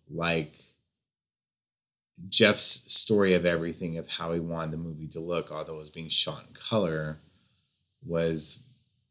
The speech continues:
Jeff taking photos with a Polaroid camera, and how they looked on the Polaroid is how he wanted the film to look. Now, that was nineteen eighty-six.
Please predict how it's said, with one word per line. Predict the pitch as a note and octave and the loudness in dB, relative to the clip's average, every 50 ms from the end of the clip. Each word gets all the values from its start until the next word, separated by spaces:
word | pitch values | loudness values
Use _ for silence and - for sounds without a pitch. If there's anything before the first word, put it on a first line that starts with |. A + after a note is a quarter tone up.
| - - | -6 -2
Jeff | - - G#2+ F#2+ F#2+ - | 0 0 2 0 0 0
taking | - - G#2+ F#2 F2 F#2 F#2 | 0 0 0 0 -2 -4 -4
photos | E2+ - - F#2 F2+ F2 F2 E2+ D#2+ - F2 | -4 -4 -4 -4 -2 -2 -2 -4 -6 -6 -8
with | F2 E2 - | -8 -10 -12
a | - | -14
Polaroid | - - - - G2 F#2 F2 E2 E2 E2 D#2+ D#2 D2+ | -16 -18 -16 -10 -8 -6 -6 -6 -8 -8 -10 -10 -12
camera, | - - - F#2+ F2+ E2+ E2+ D#2 D2 C#2 - - _ _ _ _ _ _ _ _ _ _ _ _ _ _ _ - | -16 -14 -10 -8 -8 -8 -8 -12 -16 -18 -20 -20 _ _ _ _ _ _ _ _ _ _ _ _ _ _ _ -16
and | E2+ E2 D2+ | -14 -14 -14
how | D2 - E2+ E2 D#2+ D#2+ D#2 D#2 D#2 D#2 D2+ - - E2 E2+ | -14 -14 -14 -14 -14 -14 -14 -14 -14 -14 -14 -16 -16 -14 -12
they | F2 E2+ | -10 -10
looked | E2+ E2+ E2+ E2+ E2 - _ - - - - - - | -10 -10 -10 -12 -12 -12 _ -8 -8 -8 -8 -10 -14
on | E2+ D#2+ | -16 -14
the | D#2 D2 | -14 -14
Polaroid | - - _ - F2+ F2 E2+ D#2 D2+ D2+ D2+ D2 D2+ D2 | -16 -16 _ -8 -8 -6 -8 -8 -10 -10 -10 -10 -10 -10
is | D2 D2 - - - | -8 -8 -8 -8 -8
how | D#2 D2+ D2 D2+ D2 D2 - | -12 -14 -14 -14 -16 -18 -18
he | E2 D#2 D2 | -20 -18 -18
wanted | D2+ D2+ D2+ D2+ D2+ D2+ D2 C#2 C#2 - _ _ _ _ _ _ _ _ _ _ _ _ _ _ - | -18 -20 -20 -20 -20 -20 -20 -20 -20 -20 _ _ _ _ _ _ _ _ _ _ _ _ _ _ -14
the | - | -10
film | - - - E2+ E2+ E2 E2 E2 D#2+ | -10 -8 -6 -6 -6 -6 -6 -8 -8
to | - - - | -10 -10 -10
look. | C#2 B1+ - - - _ _ - - _ _ _ _ _ _ _ _ _ _ _ _ _ _ _ _ _ _ _ _ _ _ _ _ _ _ _ _ _ _ _ | -12 -14 -14 -16 -20 _ _ -20 -20 _ _ _ _ _ _ _ _ _ _ _ _ _ _ _ _ _ _ _ _ _ _ _ _ _ _ _ _ _ _ _
Now, | E2 D#2 D#2+ | -14 -12 -10
that | E2 D2+ D2 | -8 -8 -6
was | F2 F#2 F#2 F#2 F#2 F2 F2 E2 D#2+ - - - - - - _ _ _ _ _ _ _ _ _ _ _ _ - | -4 -2 -2 0 0 0 0 0 0 0 0 0 -2 -4 -8 _ _ _ _ _ _ _ _ _ _ _ _ -8
nineteen | F2+ F2+ F2 F2 F2+ F2+ - F2+ F2+ F2 | -4 -2 -2 0 0 0 0 0 -2 -6
eighty-six. | E2 D#2+ D#2+ D#2+ D#2+ - - - G2+ F#2 F2 E2 - - - - - - - - - - - - | -6 -8 -4 0 2 2 2 2 2 0 -2 0 2 4 4 6 6 6 4 4 2 0 -4 -10